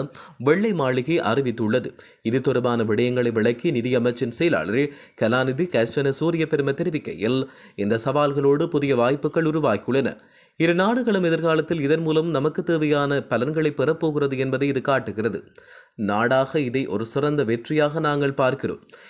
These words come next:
இந்த கலந்துரையாடல்களை தொடர நாங்கள் எதிர்பார்க்கிறோம் என தெரிவித்தார். மன்னார் மாவட்டத்தில் பல்தேசிய நிறுவனங்களின் இல்மனைட் கனிம மணல்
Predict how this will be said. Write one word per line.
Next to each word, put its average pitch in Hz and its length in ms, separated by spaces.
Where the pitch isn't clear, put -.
இந்த 151 180
கலந்துரையாடல்களை 175 840
தொடர 147 400
நாங்கள் 139 320
எதிர்பார்க்கிறோம் 143 640
என 131 120
தெரிவித்தார். 117 580
மன்னார் 208 420
மாவட்டத்தில் 180 640
பல்தேசிய 180 560
நிறுவனங்களின் 156 680
இல்மனைட் 170 640
கனிம 170 320
மணல் 160 280